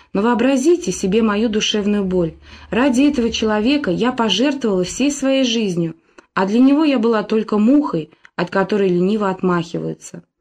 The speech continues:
Снова во мне поднялась волна ярости. Изо всех сил я схватила его за руку так, что он вздрогнул.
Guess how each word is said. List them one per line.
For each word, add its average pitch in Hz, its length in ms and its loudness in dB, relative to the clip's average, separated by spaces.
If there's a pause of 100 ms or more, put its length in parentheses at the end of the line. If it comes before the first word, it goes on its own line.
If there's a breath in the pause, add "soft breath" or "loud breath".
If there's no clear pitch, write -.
(720 soft breath)
Снова 330 380 2
во 240 160 2
мне 262 180 4
поднялась 214 600 -2
волна 185 260 0
ярости. 180 640 -4
Изо 185 220 -2
всех 262 320 -2
сил 302 240 0
я 226 160 0
схватила 226 560 -2
его 214 260 0
за 220 240 -2
руку 208 240 -4
так, 294 380 -4 (300 soft breath)
что - 220 -4
он 214 100 0
вздрогнул. 170 640 -2